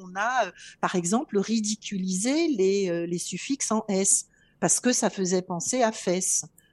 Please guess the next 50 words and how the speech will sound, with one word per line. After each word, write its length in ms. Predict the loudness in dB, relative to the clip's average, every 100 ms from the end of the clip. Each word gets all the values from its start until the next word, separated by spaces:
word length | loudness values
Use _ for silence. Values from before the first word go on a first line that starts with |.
| _
Bah, 80 | -18
faut 120 | -16
quand 140 | -8 -2
même 200 | 0 0
aller 180 | -2 -6
le 60 |
chercher, 540 | -4 -4 -2 0 0 0
quoi. 140 | -4
Quand 160 | -6 -8
j'entends, 460 | -8 -6 -2 0
euh, 80 | 0
poétesse 880 | -2 -2 -2 -2 -2 0 2 0 -6
ou 40 |
demanderesse, 720 | -4 -4 -4 -4 0 0 -2 -4
euh, 100 | -6 -8 -20 _
bah, 120 | -8
je 60 | -6
sais 60 | -6
pas, 240 | -4 -2
moi, 100 | -2
j'ai 240 | -4 -6 -10
peut-être 260 | -8 -8
pas 80 | -6
le 60 | -6
cerveau 440 | -4 -4 4 4
<laughs> 120 | 4
conçu 320 | 0 0 -2
comme 280 | -4 -6 -6 -2
tout 160 | 0
le 80 | 0
monde, 140 | 0 0 0
mais, 160 | 2 0 -2 -12 -6 2
mais 180 | 4
j'entends 400 | 6 6 6 2
pas 160 | 4 2
fesse 320 | 2 0 0
et 60 | 0
je 80 | 2
vois 120 | 0
pas 140 | 0
ce 80 | -2
qu'il 200 | -4 -2
y 40 | 0
a 80 |
de, 320 | 2 2 2 2 -6 -20 _ _
de 280 | -10 -2 0
dévalorisant 920 | 2 2 4 2 2 0 0 2 2
à, 260 | 0 -2 -2 -2
à 60 |
ça, 220 | 0 2